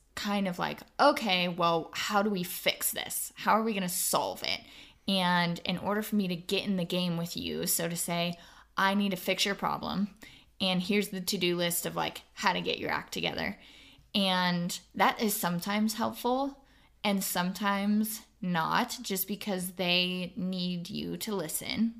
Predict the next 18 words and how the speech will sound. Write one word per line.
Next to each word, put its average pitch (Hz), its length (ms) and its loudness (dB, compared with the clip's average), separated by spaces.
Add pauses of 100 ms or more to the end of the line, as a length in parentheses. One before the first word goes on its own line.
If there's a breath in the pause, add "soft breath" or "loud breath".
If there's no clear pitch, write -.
like 190 200 -4
John 180 240 0
was 180 120 -4
saying. 175 400 0 (480 loud breath)
But 196 140 4
if 190 200 -2
you 214 320 0
can 185 720 -2 (200)
put 185 200 -2
the 220 80 -2
to-do 214 340 0
list 208 260 -2
aside, 180 800 0
put 196 200 -10
the 214 80 -2
coaching 190 720 -2
aside 196 580 2
sometimes 180 880 -2